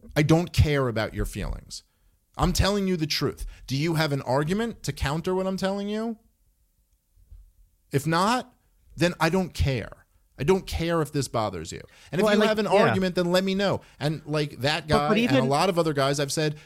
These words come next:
Speaker 1: "Who's got an argument? Come bring it to me.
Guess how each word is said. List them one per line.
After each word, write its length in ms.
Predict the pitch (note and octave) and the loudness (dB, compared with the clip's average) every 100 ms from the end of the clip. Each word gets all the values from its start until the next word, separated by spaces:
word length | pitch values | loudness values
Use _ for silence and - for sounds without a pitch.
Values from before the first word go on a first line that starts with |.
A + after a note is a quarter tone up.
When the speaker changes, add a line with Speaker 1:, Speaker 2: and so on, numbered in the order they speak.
| - | -4
Speaker 1:
"Who's 220 | G#3+ G#3+ | -2 2
got 160 | G#3+ G#3+ | 2 4
an 80 | |
argument? 440 | G3+ G3 C#3+ G#2+ - _ _ - - | 2 0 0 -6 -10 _ _ -18 -2
Come 240 | G#3 G#3+ | 0 2
bring 220 | E3+ G#3 G3+ | 2 2 0
it 120 | - | -2
to 80 | C3+ | -2
me. 280 | G2+ - | -2 -4